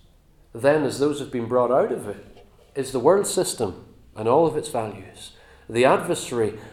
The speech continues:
who has, under God's sovereign control, authority over that. We have to accept that.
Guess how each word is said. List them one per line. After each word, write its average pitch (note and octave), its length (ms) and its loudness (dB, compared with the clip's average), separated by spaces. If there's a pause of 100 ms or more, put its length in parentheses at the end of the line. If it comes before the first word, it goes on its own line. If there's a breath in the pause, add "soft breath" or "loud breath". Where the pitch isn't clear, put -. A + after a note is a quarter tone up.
(120)
who B2 120 2
has, C#3 340 0 (520 loud breath)
under F#3+ 280 4
God's E3 300 2
sovereign E3 460 2
control, D3 680 -2 (180 loud breath)
authority B2 680 0 (140)
over A#2+ 260 -2
that. F#2 380 -10 (840)
We F2+ 160 -18
have - 320 -8
to D#3 80 -8
accept B2 420 -8
that. F#2 240 -18